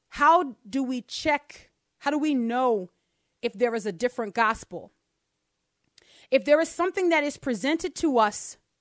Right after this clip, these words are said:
that is antithetical to the faith as we have received it. Now, this presumes that you've received it intact. But again,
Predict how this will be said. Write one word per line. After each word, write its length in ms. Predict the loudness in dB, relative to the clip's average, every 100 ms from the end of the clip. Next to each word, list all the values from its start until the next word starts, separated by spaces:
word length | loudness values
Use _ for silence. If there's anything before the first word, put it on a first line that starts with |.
| _ _ _ _ _ _
that 180 | 2 2
is 140 | 0
antithetical 960 | -4 -4 -6 0 0 0 0 -2 -2 -6 _ _ _ _ _ _ _ _ _ _ _ _ _ _ _ _ _ _ _ _ _ _ _ _ _ _ -4
to 140 | 0
the 100 | 0
faith 520 | 0 0 0 -4 -10 _ _ _ _ _ _ _ 0
as 200 | 2 2
we 160 | 2 4
have 180 | 2
received 480 | 0 -6 0 0 2
it. 100 | 2
Now, 120 | 2
this 200 | 0 -4
presumes 420 | -4 -2 2 0 0
that 100 | -2
you've 200 | -2 -4
received 460 | -6 -2 0 2
it 100 | 0
intact. 600 | -2 -4 0 0 0 -10 -20 _ _ _ _ -4
But 160 | -2
again, 500 | 0 2 2 2 -2